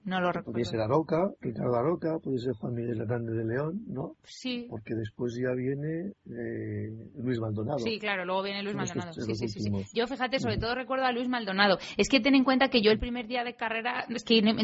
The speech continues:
Speaker 1: yo no sabía ni dónde estaba, ni qué era aquello, ni nada, ¿sabes? Es que
Speaker 2: Ya.
Speaker 1: estás como flotando, que no entiendes nada. De pronto acabas de acabar el colegio y te meten en un sitio. O sea, es que es una cosa muy extraña lo del primer día de la
Speaker 2: Ya.
Speaker 1: universidad, es muy extraño.
Speaker 2: Sí.
Speaker 1: Y, y entonces no recuerdo mucho de eso, pero a Luis Maldonado sí,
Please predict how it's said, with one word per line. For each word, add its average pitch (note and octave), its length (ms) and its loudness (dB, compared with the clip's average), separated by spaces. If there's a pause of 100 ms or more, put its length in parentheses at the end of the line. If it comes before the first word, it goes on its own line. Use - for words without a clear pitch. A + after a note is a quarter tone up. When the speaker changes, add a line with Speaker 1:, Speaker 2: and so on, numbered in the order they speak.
(160)
Speaker 1:
yo G#3+ 100 10
no A3+ 80 6
sabía A3+ 220 6
ni A#3+ 120 8
dónde A3+ 200 8
estaba, G#3+ 340 8
ni A3+ 140 4
qué G#3 120 6
era G#3 100 12
aquello, G#3+ 360 6
ni A3+ 120 8
nada, F#3+ 320 10
¿sabes? F#3+ 320 6
Es G3 100 -2
que G#3+ 80 -8
Speaker 2:
Ya. G#3 60 -8
Speaker 1:
estás A3 180 -6
como A#3 320 -2
flotando, G3+ 560 2
que G3+ 120 4
no F#3 100 4
entiendes G3 440 6
nada. G3+ 360 10
De G3 100 6
pronto G3 320 8
acabas G3+ 320 6
de A#3 60 6
acabar G#3 300 10
el A3 120 6
colegio A#3 600 6 (240)
y G#3+ 80 2
te G3+ 120 6
meten F#3 280 6
en A3+ 120 10
un G#3 100 8
sitio. - 340 -2
O - 20 -14
sea, D#4+ 120 -10
es - 100 -8
que A3+ 80 -10
es F3 120 -12
una C#4 200 -4
cosa C#4+ 240 4
muy A#3 240 8
extraña G3 600 2
lo E3+ 140 2
del E3+ 340 2
primer E3+ 300 -2
día F#3+ 180 0
de F#3 100 -8
la F#3 60 -10
Speaker 2:
Ya. F3 40 -8
Speaker 1:
universidad, F3 500 -12
es - 100 -20
muy F3+ 120 -14
extraño. F3 400 -6 (360)
Speaker 2:
Sí. A3 160 -12
Speaker 1:
Y, G#3+ 300 -4
y G#3+ 120 -6
entonces A3 360 -6
no A#3+ 160 -2
recuerdo C4 300 -2
mucho B3 220 -4
de A3 100 -2
eso, D4+ 160 -4
pero A3 140 6
a E3 60 4
Luis E3+ 140 -2
Maldonado F#3 360 4
sí, G3 120 0